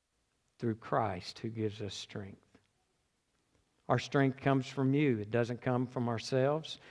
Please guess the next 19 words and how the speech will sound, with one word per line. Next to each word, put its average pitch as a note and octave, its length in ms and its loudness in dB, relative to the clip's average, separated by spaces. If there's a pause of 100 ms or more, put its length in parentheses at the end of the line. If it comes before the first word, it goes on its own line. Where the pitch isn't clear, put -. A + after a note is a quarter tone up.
(160)
Our A#2+ 140 4
wisdom C#3 520 6
comes C#3+ 360 2
from B2+ 320 2
you C#3 260 4
and E3 220 0
your B2+ 120 6
Spirit, C#3+ 600 2 (380)
nowhere B2+ 540 6
else. D3+ 400 -6 (1900)
So, D3+ 200 4
God, D3+ 380 10
we D3 220 6
understand D#3 800 4
today C#3+ 340 8
our C#3+ 160 8
dependency C#3+ 800 0
on C#3+ 360 2
you. B2 460 2